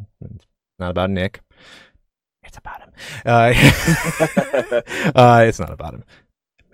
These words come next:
Maybe. <laughs> But, um, no, it's, it's really, uh, it's interesting when you go through life and you gotta make choices, and you gotta decide sometimes, uh, to,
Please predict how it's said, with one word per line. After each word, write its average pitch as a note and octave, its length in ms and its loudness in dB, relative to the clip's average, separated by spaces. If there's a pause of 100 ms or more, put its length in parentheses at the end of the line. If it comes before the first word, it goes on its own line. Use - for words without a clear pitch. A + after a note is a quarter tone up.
(280)
Maybe. C3+ 200 0
<laughs> D#4+ 800 -8
But, A2+ 260 4
um, G#2 380 4 (640)
no, G#3+ 240 -2
it's, - 400 -6 (580)
it's - 140 -12
really, D#3 300 0
uh, A#2 440 4 (1200)
it's - 160 -20
interesting F#3 380 -4
when D3+ 120 0
you A#2 320 0 (460)
go A#2 140 2
through A2 160 -4
life G2 340 -2
and F#2+ 460 -8 (120)
you F2+ 240 -14
gotta F3+ 140 0
make G3+ 140 -2
choices, - 480 -2 (100)
and G2+ 400 -8
you G#2+ 60 -6
gotta A2+ 220 2
decide G2+ 600 -4
sometimes, F#2+ 800 -4
uh, F2 500 0 (520)
to, F2 480 -8